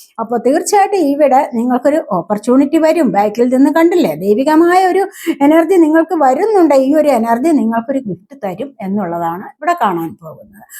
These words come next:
അപ്പൊ ഇപ്പോൾ ചിലപ്പോൾ ഈ ഒരു സമയത്ത് നിങ്ങളിലേക്ക് അൺഎക്സ്പെക്റ്റഡ് ആയിട്ടൊരു ഗിഫ്റ്റ് വരും, വരാതിരിക്കില്ല. തീർച്ചയായിട്ടും അതിനുള്ള അവസരങ്ങൾ നിങ്ങളുടെ ജീവിതത്തിൽ ഉണ്ടാകുന്നു എന്നുള്ളതാണ് ഇവിടെ കാണുന്നത്. പിന്നെ വേറെ ഒരു കാര്യം പറഞ്ഞു കഴിഞ്ഞാൽ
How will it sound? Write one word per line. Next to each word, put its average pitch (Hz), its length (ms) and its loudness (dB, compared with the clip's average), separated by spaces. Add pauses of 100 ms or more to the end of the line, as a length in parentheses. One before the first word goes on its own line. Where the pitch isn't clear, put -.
(120)
അപ്പൊ 214 160 0
ഇപ്പോൾ 226 360 0
ചിലപ്പോൾ 294 640 0
ഈ 370 200 2
ഒരു 339 180 0
സമയത്ത് 247 640 -2
നിങ്ങളിലേക്ക് 214 640 0 (380)
അൺഎക്സ്പെക്റ്റഡ് 359 640 -2
ആയിട്ടൊരു 262 340 0
ഗിഫ്റ്റ് 214 440 -4
വരും, 190 440 -2
വരാതിരിക്കില്ല. 185 1200 -4 (1700)
തീർച്ചയായിട്ടും 311 580 0
അതിനുള്ള 285 400 2
അവസരങ്ങൾ 339 760 2
നിങ്ങളുടെ 277 360 2
ജീവിതത്തിൽ 226 560 0
ഉണ്ടാകുന്നു 202 640 0
എന്നുള്ളതാണ് 202 960 -2
ഇവിടെ 247 160 -2
കാണുന്നത്. 160 440 -14 (340)
പിന്നെ 226 320 -4
വേറെ 392 320 2
ഒരു 285 180 2
കാര്യം 220 420 0
പറഞ്ഞു 170 280 -8
കഴിഞ്ഞാൽ 226 220 -10